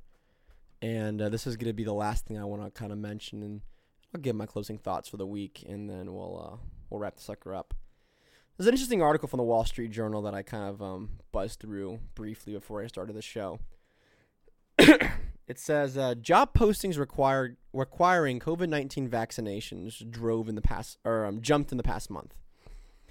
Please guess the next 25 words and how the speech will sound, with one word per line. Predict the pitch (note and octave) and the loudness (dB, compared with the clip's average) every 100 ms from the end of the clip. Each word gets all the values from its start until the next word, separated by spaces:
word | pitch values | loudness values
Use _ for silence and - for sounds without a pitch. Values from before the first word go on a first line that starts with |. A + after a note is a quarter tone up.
| - - | -16 2
Vaccination | D#3 G3+ - F3 F3+ D3 | 4 4 2 -2 0 -2
requirements | B2+ B2+ A#2+ - | -2 0 -2 -2
for | A#2 | -2
new | B2 D#3 | 0 -2
hires | - A#2+ B2 A2 - | -2 -2 -2 -4 -6
nearly | A#2 B2 D3 | -4 -4 -4
double. | C3 C#3+ A#2+ F#2+ - - - - | -2 -2 -2 -8 -10 -20 -20 -18
Reports | - - B2+ B2 - | -4 2 4 2 0
show | - B2 | 0 2
that | A#2+ | 2
McDonald's, | A#2 - B2 B2 D3 D#3+ D3 | -2 0 0 2 2 0 0
Walmart | A#2 A#2 B2 C#3 D3 | -2 0 2 2 0
are | G2+ A2 | 0 0
among | A2 A2+ B2 D3+ F3+ | 0 -2 -2 -2 -2
the | F3 | -4
companies | E3 - D3 C#3+ F#2+ G#2+ A2+ | -4 -4 -2 -2 -6 -8 -12
requiring | - G2+ G#2+ A2+ | -8 -6 -6 -6
shots." | G#2+ G2+ F2+ - - - _ _ _ _ _ _ _ _ _ _ _ - - - - - | -8 -8 -10 -12 -20 -20 _ _ _ _ _ _ _ _ _ _ _ -20 -20 -20 -20 -8
So | F#3+ | 0
remember | G#3 E4 F4 F#3+ | 2 4 4 4
whenever | E3 D#3 C#3 | 4 2 2
we | C3+ | 0
talked | C3 A#2+ - | 2 0 -2
about | A2+ G#2 G#2 G2 _ _ _ _ _ - | 0 0 0 -2 _ _ _ _ _ -16
the, | A2 A2+ A2 G#2 | -8 -4 -2 -4